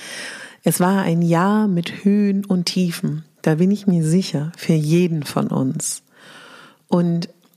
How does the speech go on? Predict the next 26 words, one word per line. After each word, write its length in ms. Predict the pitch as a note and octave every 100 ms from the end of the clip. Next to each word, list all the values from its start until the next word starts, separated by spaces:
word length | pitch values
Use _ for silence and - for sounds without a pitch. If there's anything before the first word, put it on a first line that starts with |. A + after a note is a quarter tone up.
| _ -
vielleicht 480 | E3 E3+ E3+ F#3 -
kennen 280 | - A3 B3
wir 120 | A#3
uns 200 | G3+ A3
schon 160 | - G3
ein 40 |
bisschen 320 | F#3+ F#3+ F#3+
länger 460 | F3+ F3+ F#3+ F#3 G3
durch 180 | F#3+ E3+
diesen 280 | - E3+ E3
Podcast. 840 | - F#3 - - D#3+ E3 - - - - - - - - _
Und 500 | F3+ E3+ E3 D#3+ - - - _ _ _ _ -
wenn 260 | D#3 F#3
du 160 | F#3+ F#3 - -
öfter 320 | G#3+ - F#3+
diesen 300 | F3+ F#3 F#3
Podcast 600 | F3 F3 - E3+ - -
hörst, 380 | F3+ E3+ F3 F3
dann 100 | E3+
bin 160 | F3+
ich 160 | F#3 F#3
mir 180 | F3 E3
sicher, 420 | D#3+ G#3 G3+ E3
dass 180 | D#3 -
du 120 | -
zweitausendneunzehn 1500 | - D#3+ E3 E3+ F3 E3 D#3+ D#3 D3+ E3 F#3 - E3+ E3